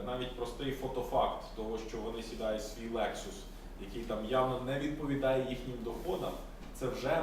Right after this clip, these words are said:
може бути, е, це вже може бути с-, серйозна зміна їхнього профілю в чеснометрі, да? Це вже може бути серйозний вплив, але ми це з Києва не зробимо,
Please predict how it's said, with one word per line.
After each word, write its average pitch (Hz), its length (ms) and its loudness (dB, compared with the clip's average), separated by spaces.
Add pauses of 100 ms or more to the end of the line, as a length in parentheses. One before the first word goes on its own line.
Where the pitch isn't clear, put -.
може 120 200 2
бути, 117 300 -2
е, 101 800 -2 (280)
це 120 120 -4
вже 135 200 0
може 131 180 2
бути 120 260 -2
с-, - 280 -8 (120)
серйозна 123 460 2
зміна 117 320 -2
їхнього 113 440 -4
профілю 110 360 2
в - 40 -8
чеснометрі, 107 460 -2 (140)
да? - 180 2 (220)
Це - 100 -6
вже 135 220 2
може 143 180 2
бути 127 200 0
серйозний 123 400 0
вплив, 110 260 0
але 110 180 4
ми 135 120 0
це - 100 -6
з - 80 -6
Києва 120 360 0
не 107 60 -4
зробимо, 104 280 0